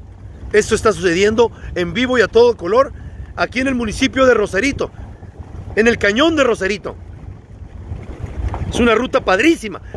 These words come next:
Me tocó entrenar aquí por muchos años. Por primera vez aquí me trajo Panchito de Jaguares. Allá por el dos mil ocho, dos mil nueve, conocí esta ruta. Y empecé a venir cada fin de semana.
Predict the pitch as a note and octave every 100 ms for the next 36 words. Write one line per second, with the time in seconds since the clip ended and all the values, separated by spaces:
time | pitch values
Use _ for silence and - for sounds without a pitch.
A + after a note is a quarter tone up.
0 | - G3+ G#3+ F#3 C4+ C#4 B3+ C#4+ A#3+ B3
1 | B3 C#4+ C4+ A3+ D4 C#4+ D3 - - -
2 | - - - - - - - - - -
3 | - - - G3+ F#3+ G#3 C#4 C#4 D4 G3+
4 | F3+ C4 A#3+ C#4+ B3+ - - - - -
5 | B3+ A3 - D#4+ D4 C#4+ A3+ B3+ D4+ C#4+
6 | D#3 - - - - - - - - -
7 | - E3 A3+ - B3+ A3+ G#3 F#3+ A#3 D4
8 | C#4+ - D#4+ - A3+ G3+ F#3+ C#4 A#3+ C#4
9 | C#4 E3+ - - - - - - G#3+ G#3
10 | C4 - B3 C#4+ - - - - - -
11 | - - - - - - - D4 D4+ G#3+
12 | G#3 G3 B3 A#3+ B3+ C4 - - - -
13 | - D4 C#4+ - A#3+ A#3 F3 F#3+ D3